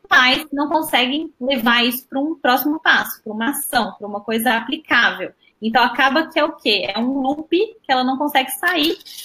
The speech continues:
porque acaba achando que não sabe tudo. E é dificilmente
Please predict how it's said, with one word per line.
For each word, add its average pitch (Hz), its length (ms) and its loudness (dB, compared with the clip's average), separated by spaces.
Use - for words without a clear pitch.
porque 392 220 0
acaba 302 560 4
achando 294 420 -2
que - 160 -4
não 320 120 -2
sabe 302 380 0
tudo. 339 360 0
E 214 60 -2
é 220 40 0
dificilmente 240 1120 -2